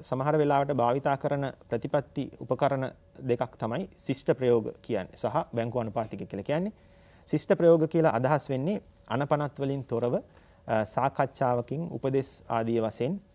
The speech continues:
බැංකු සහ මූල්‍ය, අ, ආයතන සමග, අ, සාකච්ඡා පවත්වලා, අ, ඒ අය, අ, යම් විදිහකට ඒ අයගේ, අ,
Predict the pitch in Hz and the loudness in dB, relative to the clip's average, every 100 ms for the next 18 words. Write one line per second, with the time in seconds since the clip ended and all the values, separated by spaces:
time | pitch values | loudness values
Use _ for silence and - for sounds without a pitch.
0 | - 117 120 120 131 - - 120 127 - | -6 -4 -4 -4 -6 -6 -4 -2 -2 -4
1 | 120 127 127 113 - - 107 107 - - | -4 -2 -2 -4 -8 -10 -8 -8 -10 -16
2 | - - 113 120 123 120 127 120 117 107 | -16 -6 0 0 -2 -6 -6 -2 -2 -2
3 | - - - - - - - - 107 - | -8 -20 -20 -20 -20 -20 -16 -10 -10 -8
4 | 135 156 - 135 117 110 - 123 202 - | -2 -2 -2 -4 -2 -2 -2 -6 -6 -10
5 | - - - - - 120 113 - 139 151 | -20 -20 -20 -12 -2 0 2 2 4 4
6 | 135 156 170 - 131 117 117 123 123 123 | 4 4 2 -2 -2 2 2 2 0 -6
7 | - 120 123 117 120 156 139 123 123 117 | -6 -4 -2 -2 0 0 0 2 2 2
8 | 123 123 - 78 73 78 | 0 -2 -4 -8 -8 -10